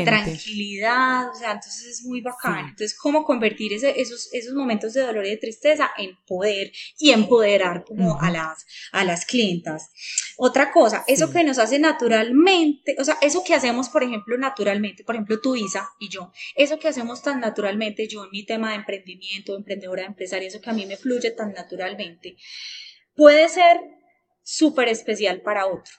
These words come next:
Speaker 2: ¿cierto? Entonces,
Speaker 1: Ok.
Speaker 2: ejemplo, si para mí es súper natural vestirme y combinar y de todo, y yo lo llevo al contexto de Maral, para una clienta, pues, se le puede hacer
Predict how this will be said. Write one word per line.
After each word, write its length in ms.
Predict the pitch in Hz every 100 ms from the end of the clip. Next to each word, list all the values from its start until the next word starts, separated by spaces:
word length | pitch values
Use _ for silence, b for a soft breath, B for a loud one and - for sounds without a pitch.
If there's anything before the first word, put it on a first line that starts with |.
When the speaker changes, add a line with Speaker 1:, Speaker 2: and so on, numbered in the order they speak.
| _ _
Speaker 2:
¿cierto? 400 | - 247 - _ -
Entonces, 720 | 220 214 226 214 226 233 - B B
Speaker 1:
Ok. 220 | 165 147
Speaker 2:
ejemplo, 680 | 226 269 208 170 175 170 -
si 220 | _ - 269
para 280 | 254 247
mí 120 | 247 240
es 120 | 233
súper 340 | 302 294 262
natural 480 | 247 226 220 214 202
vestirme 500 | 220 233 - 269 262
y 60 | 254
combinar 580 | - 220 208 196 190 190
y 40 |
de 100 | 240
todo, 560 | - - 233 214 196 - _ _ _ _
y 100 | 220
yo 80 | 220
lo 80 | 208
llevo 140 | 233
al 100 | 240
contexto 440 | 233 214 185 -
de 80 | 202
Maral, 460 | 202 185 196 175 185 _ b b b _ _
para 240 | 220 208 190 190 190
una 180 | 190 190
clienta, 680 | - 262 247 240 233 220 - _
pues, 300 | - 202 190
se 80 | 190
le 100 | 214
puede 160 | - 196
hacer 180 | 220